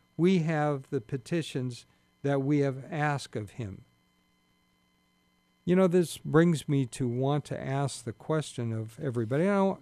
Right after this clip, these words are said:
you know, I, I, it's one of those questions you can only answer for yourself. When we see a scripture that says,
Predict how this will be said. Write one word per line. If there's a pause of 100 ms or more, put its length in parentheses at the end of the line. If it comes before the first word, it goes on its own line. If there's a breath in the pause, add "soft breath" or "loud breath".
you
know,
I, (100)
I, (560)
it's
one
of
those
questions
you
can
only
answer
for
yourself. (1300)
When
we
see
a
scripture
that
says,